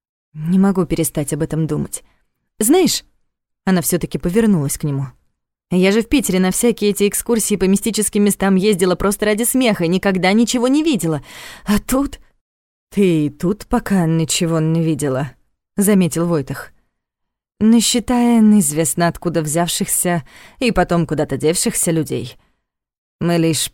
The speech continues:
предполагаем, что это мог быть временной разлом. Целителю ты не поверила, это я заметил. Для человека, интересующегося скрытыми способностями человеческого мозга,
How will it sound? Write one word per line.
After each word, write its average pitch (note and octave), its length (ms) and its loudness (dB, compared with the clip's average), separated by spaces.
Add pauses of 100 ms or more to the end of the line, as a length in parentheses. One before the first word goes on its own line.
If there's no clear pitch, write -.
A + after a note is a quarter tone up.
(200)
предполагаем, E3 1040 -2
что - 440 -4
это D#3 240 -4
мог D#3 240 -2
быть C#3+ 460 -4
временной D#3+ 640 0
разлом. C#3+ 480 -6 (360)
Целителю F3 540 0
ты D#3 400 -2
не F3 220 0
поверила, F3 640 0 (100)
это D3 220 -4
я D3+ 100 0
заметил. D#3+ 500 -2 (840)
Для F3+ 320 0
человека, E3+ 800 -2
интересующегося D#3+ 1120 -2
скрытыми E3+ 560 -2
способностями E3 920 -4
человеческого E3 1000 -4
мозга, E3 480 -2